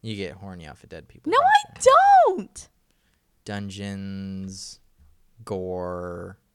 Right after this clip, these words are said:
Speaker 1: horror nights. It all makes you just, you know, hot between the, uh, hot between the, uh, britches,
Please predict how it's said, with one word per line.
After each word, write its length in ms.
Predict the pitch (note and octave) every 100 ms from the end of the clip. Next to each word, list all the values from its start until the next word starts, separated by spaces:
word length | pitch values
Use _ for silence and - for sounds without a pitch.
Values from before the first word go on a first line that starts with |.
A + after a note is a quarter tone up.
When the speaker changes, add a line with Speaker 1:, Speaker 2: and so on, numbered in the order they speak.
| _ _
Speaker 1:
horror 440 | - G2+ F#2 F2+
nights. 960 | F2 F2 F2 F2 - - - - - _ _ _ _ _
It 120 | A2
all 160 | A2 G#2
makes 400 | F#2+ F#2 F#2+ -
you 60 | G2
just, 300 | F2+ - - _
you 100 | -
know, 160 | F2+ F2+ _
hot 260 | G#2+ - _ _ _ _
between 400 | - G#2 G#2 G2
the, 240 | F2+ F2+ E2
uh, 200 | E2+ F2+ F#2+ _ _ -
hot 200 | A2+ _
between 380 | G#2 - G2+ F2+
the, 220 | F2+ F2
uh, 160 | E2+ - A2
britches, 500 | A2 G2+ - A#2+ -